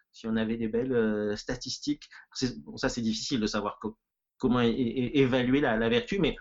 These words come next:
en supposant qu'on ait des, des belles statistiques sur, euh, euh, euh, le niveau de vertu de, de chacun, euh, ben, les personnes vertueuses, ce sont celles qui sont, qui ont le plus tendance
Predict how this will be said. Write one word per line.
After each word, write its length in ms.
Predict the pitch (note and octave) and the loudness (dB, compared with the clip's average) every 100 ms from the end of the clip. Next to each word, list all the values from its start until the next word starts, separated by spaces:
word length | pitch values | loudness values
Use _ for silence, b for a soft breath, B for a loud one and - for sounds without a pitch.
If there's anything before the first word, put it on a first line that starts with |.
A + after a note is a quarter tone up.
| B B | B B
en 100 | B2 | -4
supposant 560 | - E3 D#3 C#3+ D#3+ F3+ | 0 2 4 6 4 2
qu'on 160 | D3+ | 2
ait 100 | C3 | 0
des, 200 | A#2+ A#2 | 0 0
des 100 | A2+ | 0
belles 220 | A2 C3+ | 0 0
statistiques 580 | C3+ B2 - B2 - D3 | 0 -4 -6 -12 -8 -8
sur, 320 | - - A#2+ | -8 -8 -4
euh, 240 | A#2 G#2+ G#2 - B B B _ | -2 0 -2 -6 B B B _
euh, 60 | A#2 G#2 - | -6 -6 -6
euh, 680 | A2 G2+ G2 G2+ G#2+ B2 B2+ | -8 -8 -8 -8 -8 -4 -2
le 160 | A2+ A#2 | 2 4
niveau 280 | B2+ C3+ | 4 6
de 40 | C3+ | 6
vertu 360 | B2+ - D#3 | 4 0 -4
de, 260 | C3+ B2 A2+ | 2 4 6
de 100 | A2 | 4
chacun, 560 | A2 G#2+ - C3 F3+ G#3+ B B B B - | 2 -2 -2 -2 -2 -4 B B B B -6
euh, 840 | A#2+ A2 G#2+ G2+ G2 F#2+ F#2+ F#2+ | 0 2 2 0 -4 -6 -8 -6
ben, 160 | G#2+ B2 | -2 0
les 80 | A#2 | 0
personnes 320 | C3 D3+ D3 | 0 2 4
vertueuses, 580 | D3 - C#3 D#3 E3+ - | 4 2 4 6 6 4
ce 120 | C3+ | -2
sont 240 | - C#3 | 0 -2
celles 300 | C#3 C3+ C#3 | 2 2 2
qui 160 | - A2+ | -4 -12
sont, 460 | - B2 C3 C3 - _ _ _ _ - | -4 0 0 -2 -8 _ _ _ _ -8
qui 80 | |
ont 100 | B2 | 2
le 200 | C3+ D#3+ | 6 6
plus 320 | D3+ F3+ F3+ - | 4 4 4 4
tendance 720 | D3 B2+ C3+ D#3 D#3 - | 4 4 2 0 -2 -6